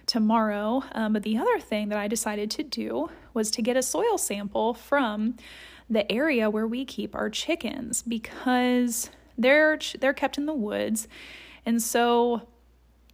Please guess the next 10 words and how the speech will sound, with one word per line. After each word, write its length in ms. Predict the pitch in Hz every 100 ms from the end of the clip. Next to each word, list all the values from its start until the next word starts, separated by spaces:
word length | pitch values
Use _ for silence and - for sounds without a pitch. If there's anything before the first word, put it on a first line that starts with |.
| _ _ - -
um, 560 | 240 226 214 208 226 214 - -
you 180 | 214
know, 100 | 233
what 160 | 214 214
we 140 | 226
do 460 | 208 220 330 254 -
is 220 | 226 208
we 120 | 226
just 320 | 214 214 - -
take 560 | - 277 269 302 -